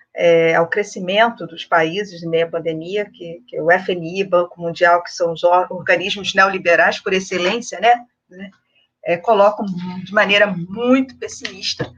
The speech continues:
E, é, especialmente a questão do trabalho, né, isso que a Ângela falou, e, e eu, eu tinha conversado um pouco antes, né, com, com o Ederley, sobre a, a medida de hoje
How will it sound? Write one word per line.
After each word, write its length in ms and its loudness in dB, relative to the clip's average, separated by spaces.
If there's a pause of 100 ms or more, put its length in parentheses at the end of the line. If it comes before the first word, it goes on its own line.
(840)
E, 220 0 (380)
é, 640 6 (240)
especialmente 680 -8
a 40 -16
questão 340 -8
do 100 -14
trabalho, 600 -2 (160)
né, 260 -4
isso 140 -12
que 80 -4
a 100 2
Ângela 280 -4
falou, 400 -8 (300)
e, 840 -8
e 60 -8
eu, 180 -2
eu 100 -2
tinha 160 -4
conversado 420 2
um 60 -14
pouco 280 0
antes, 280 2
né, 220 2
com, 140 -10
com 320 -16 (580)
o 80 -16
Ederley, 520 0 (380)
sobre 680 2
a, 440 4
a 80 0
medida 320 2
de 120 4
hoje 520 4